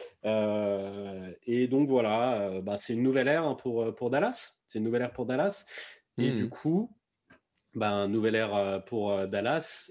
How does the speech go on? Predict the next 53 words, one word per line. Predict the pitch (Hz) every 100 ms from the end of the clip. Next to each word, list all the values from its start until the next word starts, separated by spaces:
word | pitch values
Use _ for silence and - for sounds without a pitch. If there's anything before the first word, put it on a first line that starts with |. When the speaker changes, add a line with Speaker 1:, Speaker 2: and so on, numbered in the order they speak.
| -
Speaker 1:
euh, | 110 104
dit, | 104 113 135 147 147 - - -
euh, | 101 101
des | 104 117
petits | - 131 -
moves | 127 123
à |
faire. | 120 151 175
Oula, | 156 127
pardon, | 123 117 104 117
j'a-, | 110 120
j'allais | 117 123
oublier | 123 120 123 117
qu'est-ce | 120
qu'ils | - 117
ont |
fait | 117 120
l'année | 110 123
Speaker 2:
Quand |
Speaker 1:
dernière, | 160 151
Speaker 2:
même. | 98
Speaker 1:
quand | 120
même. | 127 110
Oui, | 117 131
non, | 113
soyons | 104 120 120
sé-, | - 117 -
soyons | - 127
un | 123
peu | 127
sérieux. | - 113 117 139 151 - - -
Ils | 143
Speaker 2:
L'année | 143
dernière, | 139 147 214
Speaker 1:
finissent | 143
Speaker 2:
et |
puis | 143
ils | 156 139
ont, | 135
ils | 131 107
ont | 127
eu | 127
un, | 117 110 104 104 101
ils | 123 110
ont | 117
fait | 127
un | 113
trade | - 131
aussi | 117 -
important | 113 143 139 202
pour | 131 120
accompagner, | 110 110 117 113 117
euh, | 104 98